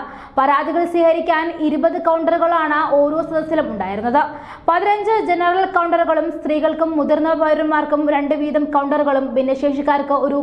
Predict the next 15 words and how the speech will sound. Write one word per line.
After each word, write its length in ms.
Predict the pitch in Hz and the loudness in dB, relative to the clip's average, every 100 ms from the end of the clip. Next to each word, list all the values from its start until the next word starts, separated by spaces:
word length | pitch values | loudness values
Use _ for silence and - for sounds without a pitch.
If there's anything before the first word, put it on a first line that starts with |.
| 277 | 0
കൗണ്ടറും 340 | 269 269 285 | 0 0 -2
വീതമായിരുന്നു 540 | 269 277 269 254 226 294 - - - - | -2 -2 0 0 0 -2 -6 -14 -6 -2
സജ്ജീകരിച്ചിരുന്നത്. 840 | 277 277 311 240 226 196 208 247 - - - - - | 0 2 2 0 -2 -4 0 0 0 -8 -14 -8 -2
പരിപാടി 400 | 359 392 392 392 | 0 2 0 0
തുടങ്ങുന്നതിന് 540 | 381 359 359 370 370 370 | 0 2 2 0 0 2
മുൻപ് 220 | 359 339 349 320 | 0 2 0 0
മണിക്കൂറുകൾ 680 | 311 311 320 359 381 370 349 - - | -2 -2 0 2 2 0 -2 -6 -8
മുമ്പ് 220 | 330 330 320 330 | -6 -2 0 0
തന്നെ 160 | 320 320 | 0 0
പരാതികൾ 400 | 311 294 302 330 | 0 0 0 -2
സ്വീകരിച്ച് 440 | 330 320 320 311 302 | -2 -2 -2 0 -2
തുടങ്ങുകയും 580 | 302 302 302 294 294 277 | 0 0 0 0 0 0
അവസാന 360 | 254 277 302 302 | 0 0 0 0
പരാതിയും 460 | 294 285 285 294 285 | 0 0 0 -2 -2
സ്വീകരിച്ചുവെന്ന് 640 | 294 294 294 311 302 277 | -2 -2 -2 0 0 2